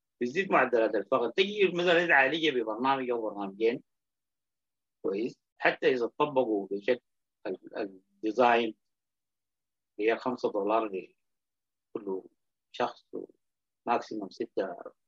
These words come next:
وثلاثين دولار للأسرة. كويس؟ لما تيجي تقارن القصة دي، هل،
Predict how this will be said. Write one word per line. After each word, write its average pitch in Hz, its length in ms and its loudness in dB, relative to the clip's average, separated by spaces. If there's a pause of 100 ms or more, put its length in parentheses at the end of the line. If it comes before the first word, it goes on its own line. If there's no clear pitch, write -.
(560)
وثلاثين 135 480 2
دولار 113 360 4
للأسرة. - 400 -10 (920)
كويس؟ - 280 -4 (600)
لما 98 120 -12
تيجي 165 180 -2
تقارن 151 420 4
القصة 143 340 -4
دي، 131 120 -2
هل، 156 300 0